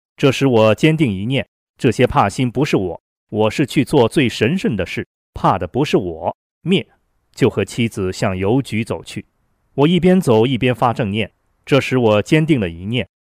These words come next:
我们是按照师父的要求在做，一切违背师父意愿的负面因素全部解体，顿时一阵热流从头顶灌下来，浑身充满了能量。我牵着妻子的手，并且把刚才悟到的这句话告诉她，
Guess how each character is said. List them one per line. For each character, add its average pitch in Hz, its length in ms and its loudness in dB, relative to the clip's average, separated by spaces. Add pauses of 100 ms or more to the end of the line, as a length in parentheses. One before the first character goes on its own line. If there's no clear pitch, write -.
(120)
我 123 120 2
们 147 100 4
是 156 140 0
按 143 160 6
照 117 180 4
师 180 280 -2
父 143 100 -2
的 107 120 0
要 143 180 2
求 185 220 -6
在 95 160 -8
做， 92 220 -6 (280)
一 143 160 0
切 175 180 4
违 120 200 4
背 120 180 2
师 156 240 -2
父 117 340 -2
意 147 140 -2
愿 127 180 0
的 95 120 -2
负 175 200 -4
面 101 220 -4
因 120 160 -2
素 95 260 -4
全 156 260 -6
部 147 140 -2
解 98 220 -6
体， - 220 -16 (320)
顿 147 180 4
时 117 240 -2
一 135 140 0
阵 135 180 0
热 135 180 2
流 98 220 0
从 98 380 -6
头 123 200 -2
顶 107 160 -4
灌 101 220 0
下 98 140 -6
来， 87 220 -8 (160)
浑 101 280 -4
身 110 220 -4
充 135 220 -6
满 104 140 -2
了 87 120 -6
能 85 240 -14
量。 101 140 -6 (640)
我 127 160 2
牵 156 240 -2
着 127 160 2
妻 135 240 -4
子 113 120 -8
的 104 100 -2
手， - 240 -10 (260)
并 147 140 -2
且 135 140 2
把 113 140 2
刚 147 220 0
才 101 260 -4
悟 143 220 -4
到 104 160 -2
的 92 120 -6
这 123 120 -4
句 98 140 -6
话 90 240 -2
告 104 200 0
诉 - 160 -12
她， 92 280 -8